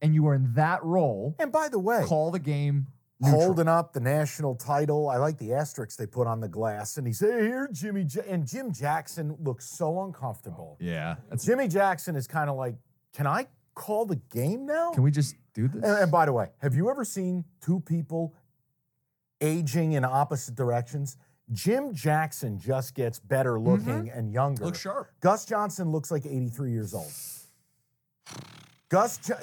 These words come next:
Speaker 2: seriously, Gus Johnson looks like he's seventy years old.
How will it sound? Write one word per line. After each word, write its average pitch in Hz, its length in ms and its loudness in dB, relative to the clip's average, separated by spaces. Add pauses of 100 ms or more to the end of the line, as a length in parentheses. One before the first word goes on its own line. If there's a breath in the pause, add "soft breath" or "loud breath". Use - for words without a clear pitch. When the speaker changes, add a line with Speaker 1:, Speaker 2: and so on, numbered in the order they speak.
Speaker 2:
seriously, 185 640 -4
Gus 185 280 2
Johnson 196 460 0
looks 160 280 0
like 135 180 -2
he's 135 200 -4
seventy 139 540 -2
years 113 340 -6
old. - 260 -10